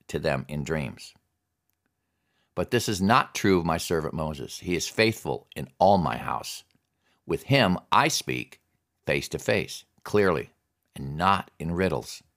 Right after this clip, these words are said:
He sees the form of the Lord." Why then were you not afraid to speak against my servant Moses?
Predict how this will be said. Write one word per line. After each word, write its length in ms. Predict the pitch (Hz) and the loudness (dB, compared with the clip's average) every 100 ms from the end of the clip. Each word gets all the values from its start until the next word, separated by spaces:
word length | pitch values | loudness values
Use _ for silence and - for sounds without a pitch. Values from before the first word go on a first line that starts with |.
| _ _ _ _ _ _ _ _ _ _ | _ _ _ _ _ _ _ _ _ _
He 180 | 147 196 | 2 4
sees 520 | - 104 87 87 - | 4 4 2 0 -4
the 100 | 80 | -6
form 320 | - 82 73 | 0 0 0
of 100 | 69 | -4
the 80 | 67 | -2
Lord." 400 | 87 90 52 - _ _ _ _ _ _ _ _ _ _ _ _ _ _ _ _ _ _ _ _ _ _ _ _ _ _ _ - | 2 2 -2 -10 _ _ _ _ _ _ _ _ _ _ _ _ _ _ _ _ _ _ _ _ _ _ _ _ _ _ _ -14
Why 380 | 127 175 262 277 | 4 6 6 2
then 580 | 170 156 143 143 147 - _ _ _ _ _ _ _ | 2 6 6 4 0 -6 _ _ _ _ _ _ _
were 220 | 107 107 | 0 4
you 160 | 110 113 | 4 6
not 500 | 87 92 143 - 92 | 6 6 6 4 -2
afraid 720 | - - 101 67 58 - - _ _ _ _ _ _ _ _ _ _ _ _ _ _ _ | -4 2 4 2 -2 -14 -20 _ _ _ _ _ _ _ _ _ _ _ _ _ _ _
to 100 | - | -8
speak 460 | - 123 95 - - | -2 2 0 0 -10
against 360 | 80 78 - | -6 -6 -6
my 160 | 76 80 | -4 -4
servant 360 | - 85 80 | -2 -2 -2
Moses? 540 | 69 69 64 - - | -4 -8 -8 -14 -16